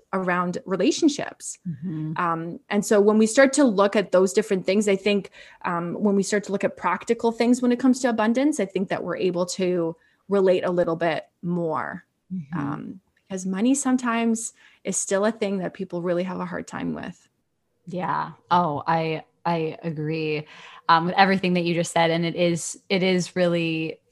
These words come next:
Speaker 2: when you take a step back and you reflect, it's like,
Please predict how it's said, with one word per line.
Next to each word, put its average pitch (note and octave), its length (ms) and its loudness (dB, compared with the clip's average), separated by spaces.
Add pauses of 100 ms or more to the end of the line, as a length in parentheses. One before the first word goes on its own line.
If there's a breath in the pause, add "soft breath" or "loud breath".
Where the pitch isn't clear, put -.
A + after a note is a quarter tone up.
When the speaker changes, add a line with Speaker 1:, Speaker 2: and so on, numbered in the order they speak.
(140)
Speaker 2:
when F3+ 160 -2
you F3 60 0
take E3+ 220 -2
a F3 60 -4
step E3 240 -4
back D3+ 260 2
and E3 140 -4
you D#3+ 80 -4
reflect, D#3+ 560 -4
it's - 160 -12
like, D3 300 -4